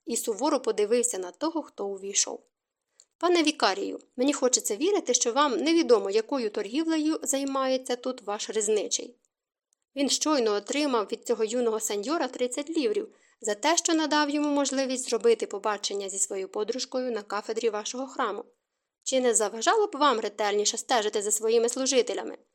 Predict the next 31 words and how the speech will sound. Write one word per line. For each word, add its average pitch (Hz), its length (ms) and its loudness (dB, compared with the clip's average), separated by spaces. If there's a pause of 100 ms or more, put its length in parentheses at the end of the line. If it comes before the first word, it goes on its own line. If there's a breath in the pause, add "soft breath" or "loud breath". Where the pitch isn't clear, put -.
(420)
Щоб 196 200 -8
зібратися 240 520 0
з 185 60 -8
думками, 330 580 -2
вікарій 240 400 -2
довго 226 300 2
зволікав, 277 540 0
зачиняючи 208 680 -4
двері. 196 420 -8 (400)
І 214 120 -8
тим 330 260 2
не 311 80 4
менш, 208 340 0
коли 208 220 -2
він 240 160 2
обернувся, 277 600 0 (280 loud breath)
навіть 294 300 0
напівтемрява, 233 800 0
що - 180 -6
панувала 196 480 -4
в 180 80 -6
ризниці, 277 580 0 (180 loud breath)
не 262 120 -2
могла 269 340 -2
приховати 226 580 -4
його 226 260 -4
сум'яття. 208 580 -8 (540)
І 262 140 -2
оскільки 277 440 0
він 233 200 4
мовчав, 359 420 0